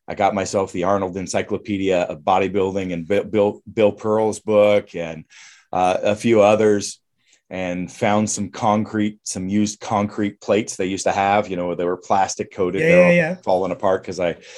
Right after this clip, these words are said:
Speaker 1: with the, the, the hollow tube barbells, and I put it out on the back deck. And then during the winter, I had a little room and I had it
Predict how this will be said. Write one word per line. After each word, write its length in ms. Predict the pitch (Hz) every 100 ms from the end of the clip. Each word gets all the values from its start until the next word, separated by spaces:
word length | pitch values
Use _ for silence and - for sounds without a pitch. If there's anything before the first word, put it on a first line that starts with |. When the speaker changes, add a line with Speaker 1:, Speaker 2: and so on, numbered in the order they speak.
| - - -
Speaker 1:
with 200 | 95 92
the, 360 | 95 87 85 85
the, 320 | - 98 90 -
the 120 | 98
hollow 340 | 110 104 101
tube 280 | 92 113 92
barbells, 580 | 98 92 90 95 98 95
and 100 | 90
I 40 |
put 200 | - 110
it 120 | 98
out 160 | 92 92
on 80 | 92
the 80 | 92
back 340 | 87 87 87 -
deck. 300 | 85 87 -
And 120 | 85
then 220 | 82 80 78 _ _ _ -
during 160 | 101
the 80 | 92
winter, 300 | 90 92 92
I 200 | 87 - _ _ _ _ _ -
had 140 | 98
a 20 |
little 280 | 95 101 92
room 320 | 92 95 101
and 80 | 92
I 40 |
had 180 | 82 95
it 140 | 85